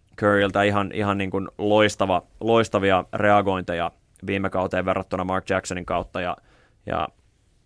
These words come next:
tässä mielestäni niin kuin mulla tulee aina mieleen, että onko Oklahoma City Thunderilla vähän peiliin katsomisen paikka, kun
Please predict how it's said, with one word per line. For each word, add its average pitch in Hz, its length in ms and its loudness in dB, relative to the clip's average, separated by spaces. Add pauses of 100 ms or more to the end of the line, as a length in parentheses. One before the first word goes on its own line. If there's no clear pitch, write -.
(600)
tässä 87 260 -8
mielestäni 104 400 -2
niin 104 120 0
kuin 104 80 -6
mulla 104 100 0
tulee 104 180 4
aina 101 160 2
mieleen, 101 320 2
että 98 400 -2
onko 101 420 -2
Oklahoma 98 420 -2
City 98 180 -6
Thunderilla 98 460 0
vähän 95 220 -2 (120)
peiliin 101 300 -2
katsomisen 95 420 -4
paikka, 98 400 0
kun 95 220 -4